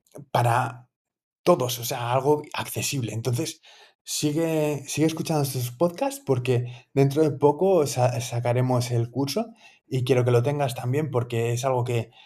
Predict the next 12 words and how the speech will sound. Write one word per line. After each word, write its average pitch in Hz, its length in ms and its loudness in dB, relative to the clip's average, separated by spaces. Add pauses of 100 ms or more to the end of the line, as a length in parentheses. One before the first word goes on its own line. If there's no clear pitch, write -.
(220)
va 135 160 0
a - 20 0
hacer 131 220 0
el 120 260 0
clic - 460 -2
para 117 260 -2
que 120 280 -2 (400)
ya 143 500 0
con, 120 560 2
con 123 200 2
todo 143 220 0
eso 226 400 -2